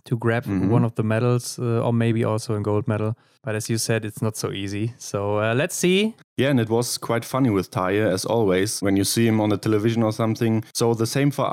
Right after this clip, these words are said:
Speaker 2: us. And do you remember, uh, his answer to our last
Speaker 1: Yeah,
Speaker 2: question?
Speaker 1: of course. I mean, uh, let's hope that his brother won't hear that, uh, last question. <laughs> But, uh, yeah, I think it was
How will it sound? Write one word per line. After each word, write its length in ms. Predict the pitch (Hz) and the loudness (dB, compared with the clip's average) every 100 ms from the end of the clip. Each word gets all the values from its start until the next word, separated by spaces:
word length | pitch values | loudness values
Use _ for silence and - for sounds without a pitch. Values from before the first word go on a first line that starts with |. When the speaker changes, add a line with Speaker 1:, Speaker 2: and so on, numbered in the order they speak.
| 127 | -2
Speaker 2:
us. 220 | 143 - - | -2 -8 -2
And 120 | 107 | 0
do 80 | 139 | 4
you 140 | 143 | 4
remember, 480 | 127 120 120 123 117 | 6 6 4 4 4
uh, 540 | 113 104 104 98 101 98 | 2 2 2 2 0 0
his 360 | 110 - - - | 0 -2 -6 -2
answer 340 | 92 101 113 | -2 0 -2
to 140 | 110 | 0
our 160 | 95 101 | 2 2
last 260 | 98 98 113 | 2 0 0
Speaker 1:
Yeah, 60 | |
Speaker 2:
question? 320 | 135 113 - | 0 0 0
Speaker 1:
of 40 | 127 | 2
course. 160 | 120 - | 2 0
I 100 | 104 | -2
mean, 280 | 107 107 | -2 -2
uh, 220 | 104 104 104 - - | -2 -2 -4 -8 -6
let's 240 | 135 156 - | -2 0 2
hope 280 | 190 202 | 2 2
that 160 | - 170 | 0 2
his 100 | 165 | 2
brother 260 | 165 165 160 | 2 2 2
won't 260 | 156 156 | 2 2
hear 160 | 151 151 | 4 4
that, 220 | 123 117 | 2 0
uh, 300 | 120 110 110 | 2 4 2
last 240 | 110 107 - | 2 -2 -2
question. 460 | 113 107 - 139 | -2 -2 0 2
<laughs> 140 | 127 131 | 2 0
But, 280 | 110 - - | -4 -4 -2
uh, 180 | 110 101 | 0 0
yeah, 240 | 101 95 92 | -2 -2 -4
I 40 | 95 | -6
think 260 | - 101 | -6 -6
it 100 | 95 | -4
was 220 | 127 123 | -4 -4